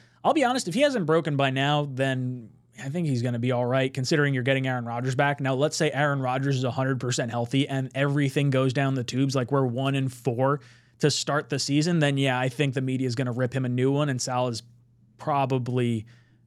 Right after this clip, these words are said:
on the very, very, very hot seat that might get,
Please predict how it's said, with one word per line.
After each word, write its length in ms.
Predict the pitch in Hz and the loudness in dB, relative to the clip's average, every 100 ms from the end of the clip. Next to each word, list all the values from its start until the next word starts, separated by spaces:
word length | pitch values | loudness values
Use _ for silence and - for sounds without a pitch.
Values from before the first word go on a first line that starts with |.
| _ | _
on 220 | - 135 131 | -2 0 2
the 100 | 120 | 0
very, 520 | 110 117 147 131 127 | -2 0 2 2 -2
very, 320 | 120 123 120 | -2 -2 -2
very 300 | 110 113 110 | -2 -4 -4
hot 260 | 107 117 - | -6 -6 -6
seat 360 | - 123 120 | -6 -6 -6
that 160 | 123 - | -6 -4
might 300 | 120 113 - | -2 -4 -4
get, 200 | 117 | -6